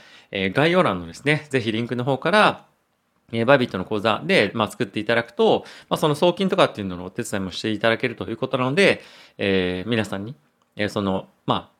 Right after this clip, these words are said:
百ドルっていうのが、えー、抽選で届くようになってますので、えー、ぜひチャレンジしてみてください。で、使い方がちょっとわからないという方に関しては、えー、概要欄の方にですね、一緒に、えっと、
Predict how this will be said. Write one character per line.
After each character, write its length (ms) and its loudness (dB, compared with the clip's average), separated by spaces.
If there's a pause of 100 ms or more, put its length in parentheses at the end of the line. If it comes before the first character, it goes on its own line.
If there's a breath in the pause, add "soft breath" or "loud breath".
(160)
百 200 -8
ド 120 -2
ル 60 -10
っ 20 -18
て 200 -10
い 40 -2
う 20 -2
の 60 -2
が、 260 0 (320 soft breath)
え 260 -4
ー、 60 -8
抽 80 -2
選 160 -4
で 120 -6
届 260 0
く 60 -2
よ 60 2
う 20 -6
に 120 -6
な 80 -6
っ 60 -10
て 80 -14
ま 120 -4
す 100 -12
の 100 -8
で、 240 2 (220 loud breath)
え 140 2
ー、 40 0
ぜ 100 2
ひ 140 -2
チ 80 -10
ャ 60 2
レ 80 0
ン 80 -4
ジ 80 -10
し 80 -16
て 100 -14
み 140 -10
て 100 -20
く 100 -20
だ 100 -12
さ 120 -10
い。 100 -14
で、 160 2
使 200 0
い 60 2
方 160 0
が 100 0
ち 80 0
ょ 20 0
っ 20 0
と 80 2
わ 100 4
か 100 2
ら 60 2
な 120 4
い 60 0
と 100 -12
い 100 -8
う 60 -8
方 200 4
に 100 0
関 160 0
し 80 -8
て 80 -2
は、 320 4 (260 soft breath)
え 80 -2
ー、 20 -2
概 160 6
要 60 4
欄 140 6
の 80 -2
方 80 -2
に 80 -6
で 80 -16
す 100 -14
ね、 80 0
一 80 -2
緒 160 -4
に、 340 2 (500 soft breath)
え 80 -2
っ 40 -4
と、 640 0